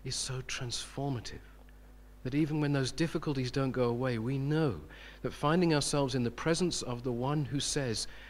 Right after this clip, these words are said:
as Jesus said, "I will never leave you, I will never forsake you, I will be with you always to the end of the age"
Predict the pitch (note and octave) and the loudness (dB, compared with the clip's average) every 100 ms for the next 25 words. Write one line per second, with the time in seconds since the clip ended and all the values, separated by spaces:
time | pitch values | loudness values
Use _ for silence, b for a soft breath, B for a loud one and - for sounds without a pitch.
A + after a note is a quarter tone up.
0 | B A#2+ A2 - F3 F3 C3 - A2 F2+ | B -6 -4 0 2 4 2 0 -4 -6
1 | B B B - A#2+ C3+ C3+ D#3+ F#3 F#3+ | B B B -4 -2 0 4 6 6 6
2 | F#3 F3 D3+ D#3 C#3+ C3+ A#2 C3 C#3 C3 | 6 4 4 0 2 2 2 2 2 4
3 | C#3 D#3 G3+ F#3 F#3 - E3 - D3 B2+ | 8 10 10 10 8 6 2 2 0 -2
4 | - F2 B B B C3+ C#3 C#3 E3+ D3 | -8 -12 B B B 2 6 6 4 4
5 | C#3 A3 E3+ D#3 F#3 F#3+ F#3 B - - | 8 8 8 4 6 6 2 B -16 2
6 | G3 F3 F#3+ D#3 G#2 D#2 - - B B | 8 12 12 12 6 2 -4 -6 B B
7 | B B2+ B2 - C3 D3+ D3 C3 B2+ A#2+ | B 0 2 2 2 4 4 4 2 2
8 | G#2+ F2 - | -2 -8 -14